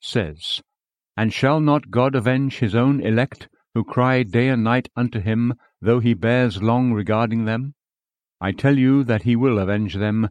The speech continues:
speedily." Luke eighteen, one, six to eight. Of all the mysteries in the prayer world,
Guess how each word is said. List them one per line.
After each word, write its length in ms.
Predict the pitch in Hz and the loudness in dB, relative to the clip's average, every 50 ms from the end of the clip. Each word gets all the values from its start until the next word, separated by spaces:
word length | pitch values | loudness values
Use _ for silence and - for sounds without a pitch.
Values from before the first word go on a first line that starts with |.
| - _ | -6 _
speedily." 680 | - - - - - 117 101 95 90 76 73 71 67 76 - _ _ _ _ _ _ _ _ _ _ _ _ | -14 -14 -6 -2 -2 0 0 0 -4 -4 -8 -10 -14 -18 -20 _ _ _ _ _ _ _ _ _ _ _ _
Luke 220 | - 110 113 - - | -2 -2 -2 0 0
eighteen, 640 | - 120 143 - - 139 120 117 117 123 127 117 - _ _ _ _ _ | 0 0 0 0 0 2 2 4 2 2 0 -2 -6 _ _ _ _ _
one, 480 | - 101 117 113 104 104 110 131 127 - _ _ _ _ | -4 -2 0 0 0 -2 -4 -6 -8 -10 _ _ _ _
six 280 | - - - 120 - - | -10 -6 -6 -6 -6 -6
to 160 | - 127 110 | -4 -4 -4
eight. 260 | 90 76 - _ - _ _ _ _ _ _ _ _ _ _ _ _ _ _ _ _ _ _ _ _ _ _ _ _ _ _ _ _ _ _ | -4 -4 -8 _ -20 _ _ _ _ _ _ _ _ _ _ _ _ _ _ _ _ _ _ _ _ _ _ _ _ _ _ _ _ _ _
Of 120 | - 123 131 | 0 2 4
all 260 | 170 208 214 220 220 | 6 6 4 4 4
the 80 | 214 196 | 4 2
mysteries 640 | 175 147 - - - 113 107 117 123 117 113 131 | 2 0 -2 -2 -2 0 2 2 2 2 0 0
in 80 | 123 120 | 0 0
the 80 | 110 | -2
prayer 340 | - - - 123 117 104 95 | -2 -2 0 0 0 0 -2
world, 520 | 82 82 78 78 78 80 92 98 95 104 | -2 -6 -6 -6 -6 -6 -6 -6 -8 -10